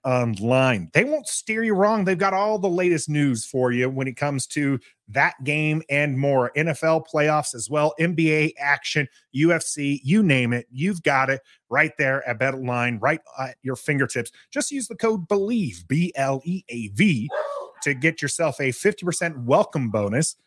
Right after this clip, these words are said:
on your first, uh, deposit. Bet Online, where the game starts. Now, these head coaches here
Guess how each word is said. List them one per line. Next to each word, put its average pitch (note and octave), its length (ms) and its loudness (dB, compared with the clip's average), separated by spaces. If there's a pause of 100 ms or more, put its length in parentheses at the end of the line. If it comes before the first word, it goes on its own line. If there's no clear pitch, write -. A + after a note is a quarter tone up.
(180)
on B2 220 2
your A#2+ 140 0
first, - 600 0 (800)
uh, B2 240 -2
deposit. C#3 600 2 (380)
Bet F3 100 6
Online, E3 600 2 (260)
where C#3 120 0
the C3+ 80 2
game C#3 280 2
starts. C3 500 -2
Now, D#3 120 2
these F#3+ 180 2
head F3+ 240 -4
coaches D#3+ 480 2
here A2 380 0